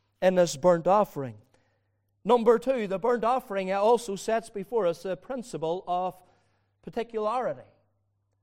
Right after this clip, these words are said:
Now, if the Israelite learned anything from the meticulous rules and, and regulations and requires, requirements that the Lord laid down for the burnt offering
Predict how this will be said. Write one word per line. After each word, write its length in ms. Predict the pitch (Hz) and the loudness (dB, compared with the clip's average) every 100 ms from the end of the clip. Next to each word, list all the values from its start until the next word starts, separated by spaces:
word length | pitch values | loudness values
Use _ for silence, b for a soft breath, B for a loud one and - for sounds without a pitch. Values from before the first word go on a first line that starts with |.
| _ _ _ _ _ _ _ | _ _ _ _ _ _ _
Now, 120 | 185 | 0
if 140 | 226 | 0
the 140 | 233 247 | 4 10
Israelite 560 | 302 262 269 247 247 | 10 10 8 8 8
learned 260 | 190 233 226 | 6 2 4
anything 540 | 254 190 170 185 196 | 2 2 0 -2 -2
from 220 | 196 208 196 | -2 -4 -2
the 80 | |
meticulous 800 | 196 190 247 247 247 233 214 - | -4 -4 -4 -6 -4 -4 -4 -8
rules 500 | 185 226 175 165 151 | -4 -4 -2 -6 -6
and, 260 | 185 170 156 b b b | -6 -6 -10 b b b
and 140 | 180 | -4
regulations 840 | 190 247 233 226 226 240 - 190 175 | 0 2 4 2 0 -2 -6 -8 -8
and 140 | 175 | -8
requires, 600 | 175 - 262 226 160 160 185 190 | -8 -6 0 2 2 -2 -8 -8
requirements 720 | 190 180 175 269 247 190 190 | -10 -12 -6 -4 -2 -4 -6
that 120 | 196 | -8
the 100 | 185 | -8
Lord 340 | 185 233 247 208 | -4 0 0 0
laid 280 | 220 214 | -4 -4
down 360 | 175 202 165 175 | 2 2 2 -2
for 120 | 190 | -6
the 120 | 196 | -6
burnt 260 | 180 208 202 | -2 -4 0
offering 520 | 202 170 - 170 196 | 2 2 2 0 0